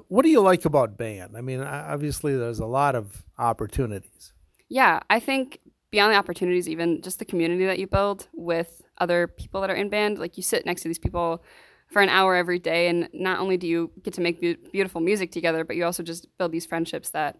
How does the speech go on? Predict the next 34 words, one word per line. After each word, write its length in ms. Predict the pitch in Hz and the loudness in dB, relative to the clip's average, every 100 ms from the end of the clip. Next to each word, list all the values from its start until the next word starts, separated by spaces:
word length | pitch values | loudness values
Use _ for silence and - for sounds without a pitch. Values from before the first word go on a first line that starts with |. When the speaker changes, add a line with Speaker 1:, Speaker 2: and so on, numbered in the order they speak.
| - | -10
Speaker 2:
um, 360 | 165 156 180 170 - _ _ | -8 -6 -8 -10 -20 _ _
just 160 | - - - | -18 -12 -6
spark 240 | - 190 | -2 0
a 20 | |
lot 140 | 175 156 | 0 -2
of 80 | - | -4
joy 260 | 139 151 - - | -8 -8 -12 -12
in 100 | - | -10
life. 300 | - 180 - _ | -10 -14 -20 _
Speaker 1:
And, 360 | - 143 139 131 | -4 -2 0 2
uh, 120 | 131 | 2
with 280 | 135 208 - | 6 4 4
band, 360 | 151 143 156 156 | 0 0 0 0
you 80 | |
know, 140 | 135 135 | 0 0
you've 240 | 135 123 | 0 0
got 220 | 131 131 | 2 0
jazz 380 | 117 131 139 143 | 0 0 2 0
band, 280 | 139 143 156 | -2 -2 -2
you 40 | |
got 240 | 123 117 101 | -2 -2 0
prep 240 | 139 139 | 0 0
band, 300 | 127 135 143 | 0 0 0
so 120 | 123 113 | -2 0
all 260 | 123 175 | 4 4
kinds 300 | 170 185 196 | 4 0 0
of 80 | 147 | 0
different 300 | 131 - 110 | -2 -2 -4
bands 280 | 113 110 101 | -2 -4 -6
that 160 | 101 | -8
you 80 | - | -10
participate 680 | 113 110 104 107 - - 98 | -8 -8 -6 -4 -4 -4 -8
in. 200 | 101 95 - _ _ _ - - | -10 -14 -20 _ _ _ -20 -2
Speaker 2:
Yeah, 300 | 233 202 | 4 4